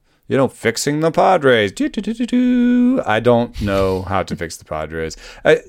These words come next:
I will point out that if you look at team war totals, um, in terms of, uh, the depth chart, uh, at Fangraphs, uh,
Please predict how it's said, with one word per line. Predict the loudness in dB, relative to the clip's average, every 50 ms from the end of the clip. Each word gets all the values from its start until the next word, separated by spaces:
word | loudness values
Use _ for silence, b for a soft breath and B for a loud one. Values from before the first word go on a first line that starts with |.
| -10 -12 -12 -10 -4 0
I | 2 2 2
will | 4 6 4 4 4
point | 2 0 0 2 4 4 4
out | 4 2 2 -2 -2
that | -2 0 0 0 -2 -4 -6 -4
if | -2 -2 -2 -2 -4
you | -4 -4 -2
look | -2 0 2 2 2 2 0 -8 -6
at | -4 -2 -2 -4 -6 _ _ _ _ -20 -20 -16 _
team | -4 0 0 2 2 2 2
war | 2 4 4 2 2
totals, | 0 0 0 2 2 2 0 -4 -6 -12 -16 -18 _ _ _ _ _ _ _ _ _ _ _ _ _ _
um, | -4 0 0 2 2 2 2 2 0 -2 -4 -8 -10 -10
in | -10 -10
terms | -6 -4 -4 -4 -2 -2 -4 -6 -8 -10
of, | -6 -4 -2 0 0 0 0 -2 -2 -4 -8 -14 -20 -20 _ -8
uh, | -6 -4 -4 -4 -4 -4 -6 -6 -8 -8
the | -6 -6 -6 -6
depth | -4 -2 0 0 0 -2 -8 -12
chart, | -10 -4 -2 -2 -2 -2 -6 -10 -18 -20 -20 -16 _ -14
uh, | -14 -12 -8
at | -8 -10 -8 -6
Fangraphs, | -6 -6 -6 -4 -2 -2 -2 0 -2 -4 -6 -8 -10 -10 -12 -14 -10
uh, | -6 -4 -4 -2 -2 -4 -6